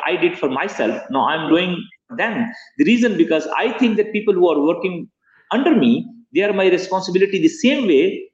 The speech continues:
as my children. You know, if I want to make them doctors, I want to make them lawyer, I have to think about them also because they are trusting on me as a father, as a leader. So,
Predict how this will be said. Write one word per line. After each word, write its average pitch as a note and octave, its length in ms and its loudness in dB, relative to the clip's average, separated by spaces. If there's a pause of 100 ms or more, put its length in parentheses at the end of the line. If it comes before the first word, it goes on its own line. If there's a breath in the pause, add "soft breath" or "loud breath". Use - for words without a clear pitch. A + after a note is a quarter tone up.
(160)
as E3+ 220 -4
my D#3 160 -2
children. C#3 420 0
You G2 60 -4
know, F#2+ 160 -10
if - 140 -4
I D3+ 120 -2
want F#3+ 220 0
to F#3+ 60 2
make F3+ 200 0
them E3 180 0
doctors, D#3 560 -2 (160)
I B2+ 60 2
want C#3+ 240 -2
to C#3 80 -2
make C#3 260 -2
them B2+ 440 -4
lawyer, D3 340 0 (480 loud breath)
I G3+ 420 0 (160)
have - 220 -6
to - 120 0
think G3 200 2
about D#3 240 2
them C#3+ 180 -2
also B2 300 -2
because C#3+ 340 0 (400 soft breath)
they A3 60 2
are D4 220 -2
trusting G#3+ 360 -2
on D3+ 160 0
me B3+ 220 2
as C#3+ 140 2
a A#2+ 220 2 (120)
father, A3 300 0
as B2 120 0
a B2 40 4
leader. A#2+ 360 2
So, A#2 480 0